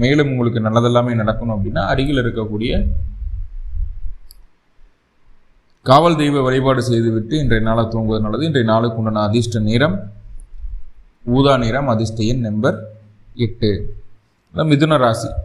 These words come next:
மிதுன ராசிக்கு மாமியார் அப்படிங்கிற உறவு கொஞ்சம்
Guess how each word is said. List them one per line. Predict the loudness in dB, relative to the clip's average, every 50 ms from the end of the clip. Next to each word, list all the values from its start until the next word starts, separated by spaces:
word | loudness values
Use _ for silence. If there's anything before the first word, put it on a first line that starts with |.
| -6 -4
மிதுன | -2 0 2 4 4 4 4
ராசிக்கு | 4 2 2 -2 -6 -4 -2 -2 -2 -2 -2 -4 -6 -10 -18 -20 _ _ _ -20 -18 -18 -18 -18 -20 -20 _ _ _ _ _ _ _ _ -20 -20 -20 -20 -14 -8 -2 2
மாமியார் | 2 4 4 4 4 4 4 4 2
அப்படிங்கிற | 2 0 0 0 2 2 2 2
உறவு | 2 2 0 0 0 0
கொஞ்சம் | 2 2 2 4 2 2 2